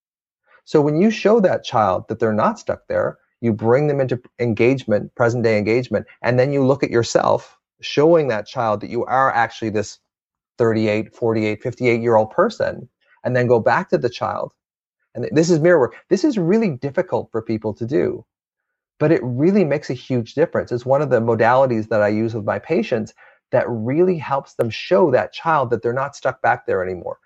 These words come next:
because there's part of the amygdala that when we get into alarm or anxiety,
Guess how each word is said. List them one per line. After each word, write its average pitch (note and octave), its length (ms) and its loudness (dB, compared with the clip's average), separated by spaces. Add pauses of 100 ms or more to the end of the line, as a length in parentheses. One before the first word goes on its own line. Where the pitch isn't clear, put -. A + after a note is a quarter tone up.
(140)
because D#3+ 240 2
there's E3 180 2
part E3+ 220 2
of G3+ 60 0
the F#3 100 0
amygdala C3+ 580 0 (400)
that A2+ 140 2
when C3+ 160 0
we C#3 80 -2
get D3 180 2
into E3 320 0
alarm B2+ 600 0 (640)
or A#2 160 0
anxiety, A2+ 640 -2